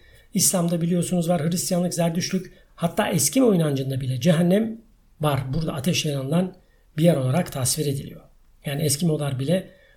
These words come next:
o soğukta ateşten <laughs> korkuyorlar. "Oh, kemiklerim ısındı." demiyorlar yani. Şimdi dinler bize ne sağladı? Ölümden korkmamayı sağladı.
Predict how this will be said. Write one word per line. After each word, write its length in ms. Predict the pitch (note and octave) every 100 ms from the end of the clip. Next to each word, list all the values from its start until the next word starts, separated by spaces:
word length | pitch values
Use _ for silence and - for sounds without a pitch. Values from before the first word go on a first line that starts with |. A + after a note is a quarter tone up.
| _
o 80 | D#3+
soğukta 380 | - C3+ - F3+
ateşten 580 | D3 B2 D3+ G3 F2+ - -
<laughs> 200 | - _ -
korkuyorlar. 640 | C#3+ C3+ - - - - _
"Oh, 180 | E3 B2+
kemiklerim 480 | D#3+ C#3+ C#3+ D3 C3
ısındı." 320 | - C#3 D#3+
demiyorlar 400 | C#3 B2+ B2+ - -
yani. 140 | - -
Şimdi 440 | - E4+ F3 B2+ -
dinler 340 | C#4 D4 F#3+
bize 200 | E3 F#3
ne 100 | D#3+
sağladı? 420 | B2+ D#3+ - - - - _ _ _
Ölümden 460 | - B3+ F#3 G3+ G3
korkmamayı 500 | E3+ - C#3+ C3 B2+
sağladı. 540 | - C#3 - - -